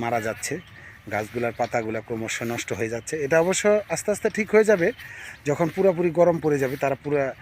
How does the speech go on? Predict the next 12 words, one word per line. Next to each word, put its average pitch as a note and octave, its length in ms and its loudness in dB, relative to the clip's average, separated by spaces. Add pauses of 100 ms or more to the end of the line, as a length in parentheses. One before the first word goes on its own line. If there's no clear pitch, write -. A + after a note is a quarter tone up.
(360)
ঠিক - 200 -4
হয়ে D3+ 160 4
যাবে। D3 180 2 (580)
রাত্রে D3+ 300 4
প্রচণ্ড E3 320 0 (140)
শীত, C#3 180 -2 (400)
দিনে C#3 240 4 (460)
গরম B2 240 4 (380)
থাকার B2 300 0
কারণে A#2+ 240 2 (140)
এই A2+ 140 -4
সমস্যাটা। A#2+ 440 -6